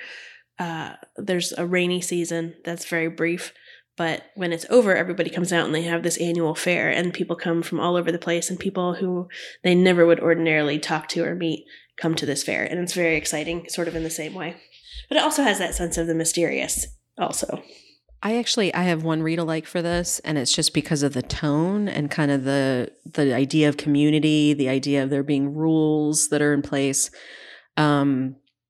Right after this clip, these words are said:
Speaker 2: and that's Orphan Island by Laurel Snyder.
Speaker 1: Oh, so good.
Speaker 2: Um, so it has that same kind of almost pastoral feeling to me. And Orphan Island is about a group of children who are on an island. Once a year, a boat comes,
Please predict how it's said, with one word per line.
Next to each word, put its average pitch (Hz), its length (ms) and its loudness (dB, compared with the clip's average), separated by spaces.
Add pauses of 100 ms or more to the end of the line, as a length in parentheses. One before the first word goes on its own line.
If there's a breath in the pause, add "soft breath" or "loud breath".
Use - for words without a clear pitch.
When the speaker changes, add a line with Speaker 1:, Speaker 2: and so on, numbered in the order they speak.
(440)
Speaker 2:
and 165 140 2
that's 151 180 4
Orphan 160 340 0
Island 131 380 0
by 131 100 0
Laurel 127 320 -2
Snyder. 117 600 0
Speaker 1:
Oh, 175 200 -16
so - 260 -16
good. 175 340 -10
Speaker 2:
Um, 147 300 0
so 175 180 2
it 165 100 2
has 208 260 2
that 180 180 2
same 165 440 2
kind 160 260 -2
of 143 320 -2
almost 147 280 -2
pastoral 160 500 -2
feeling 175 420 -2
to 175 120 -8
me. 160 400 -2 (580 soft breath)
And 165 300 0
Orphan 196 340 -2
Island 170 380 2
is 156 140 0
about 147 500 2
a 143 80 -4
group 151 300 -4
of 165 160 -8
children 135 640 -4
who 147 160 -4
are 147 100 -2
on 147 140 -2
an 151 160 -2
island. 143 640 -2 (600 soft breath)
Once 160 360 -2
a 208 40 -4
year, 165 520 0
a 151 120 -2
boat 170 380 0
comes, 160 640 -2